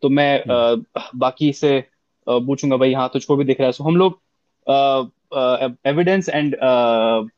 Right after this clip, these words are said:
Speaker 1: जो,
Speaker 2: Sure।
Speaker 1: अ, अ, क्या बोलते हैं उसको, अ, गवाही होती है, उस पे भी हम लोग बिलीव करते हैं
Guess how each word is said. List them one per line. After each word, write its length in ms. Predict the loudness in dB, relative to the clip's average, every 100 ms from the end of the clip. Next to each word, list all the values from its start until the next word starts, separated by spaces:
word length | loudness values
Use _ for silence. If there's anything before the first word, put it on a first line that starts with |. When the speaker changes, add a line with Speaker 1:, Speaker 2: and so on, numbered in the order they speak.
| -14
Speaker 1:
जो, 680 | -4 0 2 2 0 -4 -4
Speaker 2:
Sure। 100 | -4
Speaker 1:
अ, 240 | -4 -6 _ _ _ _ -10
अ, 80 | -10
क्या 180 | -6 -4
बोलते 260 | -4 -6 -10
हैं 60 |
उसको, 420 | -10 -4 -2 -4 _ _ _ _ -2
अ, 260 | 2 2
गवाही 400 | 2 2 4 4
होती 220 | 2 2 -2
है, 40 |
उस 80 | 0
पे 120 | 0
भी 100 | 2
हम 120 | 4
लोग 220 | 2 0 -6 _ -4
बिलीव 200 | -2 0
करते 200 | -2 -2
हैं 80 | -8